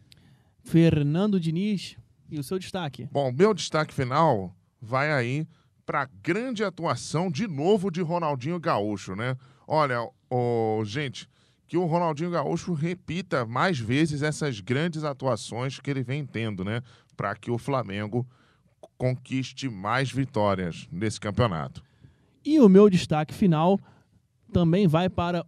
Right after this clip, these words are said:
Speaker 1: o excelente jogador, aliás, o gênio da bola, chamado Ronaldinho Gaúcho, que nos dois últimos jogos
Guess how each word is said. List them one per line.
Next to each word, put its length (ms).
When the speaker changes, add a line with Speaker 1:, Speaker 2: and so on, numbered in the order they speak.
Speaker 1:
o 240
excelente 720
jogador, 300
aliás, 400
o 80
gênio 480
da 120
bola, 360
chamado 420
Ronaldinho 600
Gaúcho, 480
que 120
nos 240
dois 320
últimos 380
jogos 420